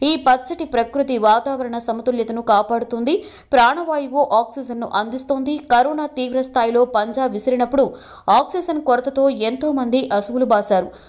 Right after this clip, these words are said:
ఆక్సిజన్ బ్యాంకులు ప్రారంభించి మెగాస్టార్ అందరికీ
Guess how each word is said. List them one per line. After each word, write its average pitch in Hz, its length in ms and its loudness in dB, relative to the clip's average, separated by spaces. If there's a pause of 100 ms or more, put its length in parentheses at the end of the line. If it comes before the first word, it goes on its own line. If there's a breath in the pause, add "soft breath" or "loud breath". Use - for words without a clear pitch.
(180 loud breath)
ఆక్సిజన్ 269 520 2
బ్యాంకులు 233 420 -2
ప్రారంభించి 240 720 0
మెగాస్టార్ 240 720 -2
అందరికీ 233 500 -2